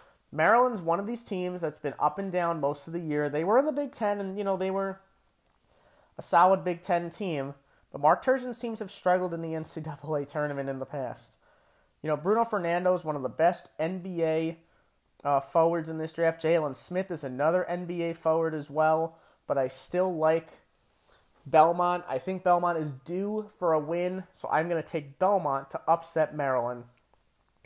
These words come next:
L S U and Yale. Now, L S U has had a lot of drama recently. They lost to Florida in the S E C tournament,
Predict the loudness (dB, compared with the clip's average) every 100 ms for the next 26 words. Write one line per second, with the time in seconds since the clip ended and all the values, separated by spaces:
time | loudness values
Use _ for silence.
0 | _ _ _ _ 2 2 4 -2 -4 -2
1 | -2 -2 -4 -2 4 6 6 4 -2 -2
2 | 0 2 4 2 0 -4 -2 -2 0 2
3 | 4 4 4 2 4 4 4 0 -4 -6
4 | -8 -6 -2 0 0 -2 -8 -8 4 6
5 | 6 4 0 -4 -4 -4 -6 -10 -10 -12
6 | -14 -4 -2 -2 -4